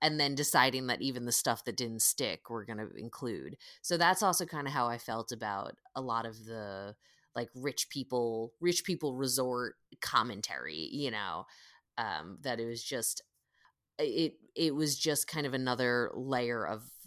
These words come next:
throwing whatever, whatever commentary or satire or whatever you wanna call it into the mix and being like, "Oh, see," like, trying to,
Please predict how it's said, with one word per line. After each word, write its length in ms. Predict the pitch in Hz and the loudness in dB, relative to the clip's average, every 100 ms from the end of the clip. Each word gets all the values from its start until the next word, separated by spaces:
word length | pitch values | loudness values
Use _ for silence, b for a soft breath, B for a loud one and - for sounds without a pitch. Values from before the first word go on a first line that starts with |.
| - - | -20 -10
throwing 560 | 156 147 135 135 127 | 2 4 4 2 0
whatever, 580 | 127 135 127 127 123 117 - _ | 0 2 2 2 0 -2 -6 _
whatever 520 | 147 165 165 156 151 | 0 6 6 6 2
commentary 720 | 139 - 165 160 147 156 139 120 | -4 2 4 4 0 0 0 0
or 120 | 120 | 0
satire 720 | - 117 123 127 117 117 113 | 0 0 -2 -2 -2 -2 -4
or 160 | - 120 | -6 -4
whatever 280 | 123 123 143 | -2 0 0
you 100 | 131 | 2
wanna 220 | 123 117 | 2 0
call 380 | - 117 110 95 | 0 0 0 -2
it 220 | 87 - B B B _ | -4 -8 B B B _
into 360 | 143 147 127 139 | 2 2 2 0
the 100 | 123 | -4
mix 600 | 117 110 85 - - - - _ | -2 -4 -4 -2 0 0 -2 _
and 260 | 123 117 113 | -10 -8 -6
being 220 | 117 110 | -6 -4
like, 200 | 110 104 | -6 -4
"Oh, 160 | 185 143 | -4 -2
see," 240 | - 196 170 | -2 -2 -2
like, 160 | 147 | -2
trying 260 | - 165 170 | 0 0 0
to, 160 | 151 | -2